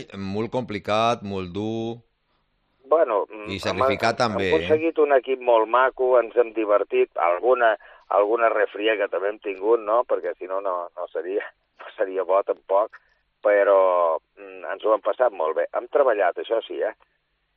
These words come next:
Speaker 2: Però jo crec que vam aconseguir ahir fer un aplec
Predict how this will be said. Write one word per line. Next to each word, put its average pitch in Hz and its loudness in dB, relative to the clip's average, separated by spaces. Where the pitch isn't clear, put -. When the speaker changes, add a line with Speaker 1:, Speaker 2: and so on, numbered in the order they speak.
Speaker 2:
Però 98 4
jo 117 6
crec 104 2
que 101 4
vam 110 0
aconseguir 87 -4
ahir 82 -2
fer 90 0
un 85 -4
aplec 78 -2